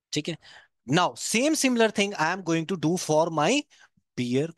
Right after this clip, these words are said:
consideration। Now let's see what is going to happen। Nifty, bear, मैं एक्सपेक्ट कर रहा हूं कि भाई बाईस पाँच सौ चल रहा है and, uh,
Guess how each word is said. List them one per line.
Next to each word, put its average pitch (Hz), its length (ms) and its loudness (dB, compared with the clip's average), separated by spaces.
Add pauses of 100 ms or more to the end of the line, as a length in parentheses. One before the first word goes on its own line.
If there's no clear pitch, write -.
consideration। 110 720 -8 (400)
Now 175 160 2
let's 143 240 -6
see 143 160 -4
what 120 100 -2
is 135 160 -4
going 139 160 -2
to 151 80 -4
happen। 165 240 -12 (480)
Nifty, 160 400 0 (320)
bear, 147 380 2 (480)
मैं 220 180 2
एक्सपेक्ट 214 380 -2
कर 185 120 4
रहा 165 100 4
हूं 175 80 0
कि 170 100 -8
भाई 156 180 2 (140)
बाईस 135 220 -2 (100)
पाँच 139 200 0
सौ 175 140 -2
चल 120 260 -6
रहा 226 140 2
है 143 120 -2 (840)
and, 123 140 -4
uh, 127 320 0